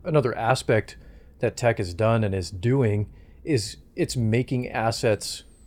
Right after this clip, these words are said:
more attractive to big players and public companies in the reits that normally wouldn't have been in the past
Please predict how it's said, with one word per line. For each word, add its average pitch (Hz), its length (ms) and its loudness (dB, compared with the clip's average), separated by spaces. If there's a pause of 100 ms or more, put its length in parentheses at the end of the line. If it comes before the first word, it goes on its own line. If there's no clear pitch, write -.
(400)
more 120 300 4
attractive 104 680 -2
to 156 260 2
big 110 280 -2
players 98 420 0
and 90 100 -4
public 104 240 -2
companies 98 520 -4
in 123 140 -4
the 107 80 0
reits 101 420 -2 (300)
that - 160 4 (160)
normally 143 480 4
wouldn't 117 340 6
have 117 120 4
been 107 140 2
in 95 60 0
the 95 60 -2
past - 460 -10